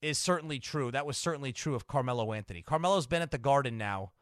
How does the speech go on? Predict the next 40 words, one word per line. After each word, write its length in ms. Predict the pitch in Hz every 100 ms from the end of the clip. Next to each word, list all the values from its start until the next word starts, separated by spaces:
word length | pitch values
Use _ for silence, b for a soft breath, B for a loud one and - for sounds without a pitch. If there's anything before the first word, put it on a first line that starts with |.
| _
I 120 | - 113
think, 180 | 170
for 120 | - 143
both 340 | 110 143 147
home 240 | 139 139
games 280 | 127 120 104
this 160 | - 104
season. 360 | - 110 92
He's 360 | 98 151 156 127 b b b b
been 260 | - 139 131 _ 110
fully 640 | - 180 170 170 160 147 _ 127
reintegrated 760 | 156 156 156 147 156 151 139
into 200 | 139 143
the 80 | 127
franchise. 420 | - 147 147 156
Not 160 | 254 269
that 100 | 208
he 80 |
was 160 | 208 147
ever 240 | 170 151
estranged, 600 | 127 - - 196 135 151 -
but, 160 | 151 b b b
you 80 | 226
know, 60 |
the 100 | 151
Knicks 200 | 160 -
traded 320 | - 190 175
him 100 | 165
away 220 | 160 156 151
to 120 | -
Oklahoma 480 | 156 147 143 156 139
City. 420 | - 143 139 135 b b b
He 120 | - 147
bounced 400 | 143 160 156 165
around. 400 | 147 147 147 139
He 60 |
played 420 | 113 147 147 139 - _ _
there. 460 | 113 147 147 143 139
He 180 | 107 131
played 440 | - 143 139 135